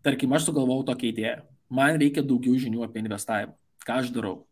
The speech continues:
Aš galvoju, kas yra mano aplinkoje, su kuriais galėčiau susisiekti, už mane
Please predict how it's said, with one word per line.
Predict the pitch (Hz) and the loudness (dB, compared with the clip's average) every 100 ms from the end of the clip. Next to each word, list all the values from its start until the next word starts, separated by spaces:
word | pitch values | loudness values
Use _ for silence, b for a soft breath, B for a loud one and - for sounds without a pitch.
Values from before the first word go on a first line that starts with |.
| _ | _
Aš | 123 123 | -6 0
galvoju, | 123 120 104 | 2 2 0
kas | 123 160 196 | 0 0 2
yra | 185 | 0
mano | 160 156 160 | 0 2 0
aplinkoje, | 160 151 143 120 123 151 - | -2 -6 -6 -4 -4 -6 -8
su | - | -6
kuriais | 156 143 143 | 0 0 0
galėčiau | 131 127 160 | 0 0 -2
susisiekti, | 160 160 185 117 107 - 180 B B B | -4 -4 -2 -4 -4 -6 -8 B B B
už | 143 147 | -2 2
mane | 156 151 110 | 2 2 0